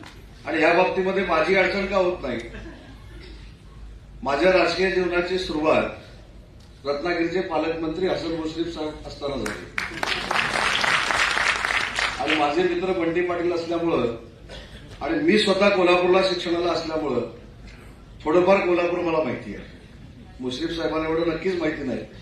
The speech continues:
पण थोडंफार माहिती आहे. पण कोल्हापूरची एक संस्कृती आहे, मामा, खरोखरच एक संस्कृती. आज तुमच्या सत्काराला स्वतः मुश्रीफ साहेब उपस्थित आहेत,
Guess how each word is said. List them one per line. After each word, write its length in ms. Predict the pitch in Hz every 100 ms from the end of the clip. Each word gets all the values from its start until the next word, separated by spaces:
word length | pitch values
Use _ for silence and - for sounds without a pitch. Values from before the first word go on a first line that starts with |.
| - -
पण 80 | 175 -
थोडंफार 320 | 143 143 135
माहिती 320 | 107 101 196
आहे. 120 | - - 294 294 - - 233 240 262 - - - - - - - - - - - - -
पण 120 | 175 165
कोल्हापूरची 500 | 175 185 185 185 196
एक 100 | 175
संस्कृती 540 | 170 165 180 175 139
आहे, 140 | 101 - - - - 104 -
मामा, 160 | 131 156 165
खरोखरच 380 | 165 170 185 185
एक 80 |
संस्कृती. 500 | - 147 - 139 127
आज 100 | 127 123
तुमच्या 240 | - 139 -
सत्काराला 540 | - - 147 147 160 160 - - - - - - -
स्वतः 240 | - 160
मुश्रीफ 400 | 156 147 151 160
साहेब 160 | 165 160
उपस्थित 400 | 147 151 156 156 165
आहेत, 160 | 160